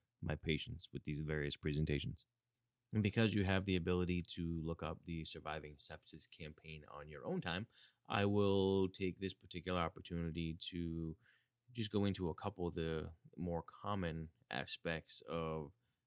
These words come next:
patient care that you may be getting conflicting inf-, information from.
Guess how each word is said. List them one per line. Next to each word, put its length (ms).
patient 340
care 360
that 440
you 140
may 160
be 140
getting 340
conflicting 440
inf-, 140
information 520
from. 140